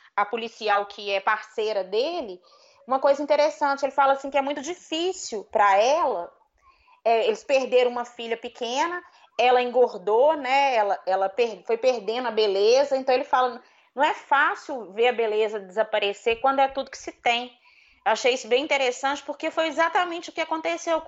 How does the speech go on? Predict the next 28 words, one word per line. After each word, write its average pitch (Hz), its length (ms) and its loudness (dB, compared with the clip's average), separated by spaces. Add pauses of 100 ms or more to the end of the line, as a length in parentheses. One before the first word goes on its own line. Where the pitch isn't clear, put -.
com 302 160 0
a 302 100 4
atriz 285 300 -4
Tuesday 285 440 -2
Weld, 220 440 2
tanto 277 220 0
que 339 120 -6
hoje 262 280 4
ela 294 100 2
é 302 40 6
uma 330 180 0
atriz 269 260 -8
aposentada. 277 880 0 (760)
Eu 214 120 4
acho 247 180 4
que, 262 240 -4
eu 240 200 -4
não 285 180 0
tenho 359 240 -6
certeza, 302 500 -2
mas 294 160 -4
eu 285 80 6
acho 277 200 2
que 302 80 -10
esse 285 360 -2
é 294 60 2
o 294 60 4
último 392 460 0